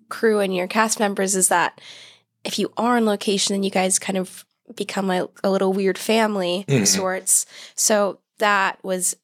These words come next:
Speaker 1: at its peak. And, um, there were a lot of stories exchanged, and there was this sort of, even though that scene felt, felt, uh, weight, it had a lot of weight to it, there was a levity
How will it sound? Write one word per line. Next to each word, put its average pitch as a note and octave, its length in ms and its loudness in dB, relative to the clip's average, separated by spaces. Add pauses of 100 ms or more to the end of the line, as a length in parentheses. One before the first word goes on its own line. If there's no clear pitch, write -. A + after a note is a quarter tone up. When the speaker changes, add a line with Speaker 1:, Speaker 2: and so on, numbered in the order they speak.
(220)
Speaker 1:
at F#3 120 -2
its - 340 -2 (160)
peak. - 580 -6
And, G3 520 0 (580)
um, G3+ 640 -2 (440)
there G#3+ 140 0
were G#3+ 140 2
a G#3 80 2
lot G#3 160 2
of G3+ 100 -4
stories A#3+ 460 0
exchanged, A#3 840 0
and G#3+ 120 2
there G#3+ 100 0
was G#3+ 140 0
this G#3+ 140 2
sort A3+ 240 0
of, A3 260 -4 (480)
even C4+ 260 -2
though C#4+ 120 4
that B3+ 260 -2
scene A#3+ 340 0
felt, G#3+ 380 -2 (1120)
felt, G3+ 600 0
uh, C3+ 920 -4
weight, G3+ 600 0
it - 80 -2
had G3+ 180 0
a G#3 40 2
lot G3 160 2
of F#3 120 -2
weight G3 260 -2
to C4+ 220 0
it, C4+ 320 0
there A3+ 100 0
was G#3+ 440 2 (180)
a G#3+ 100 0
levity A#3 800 -2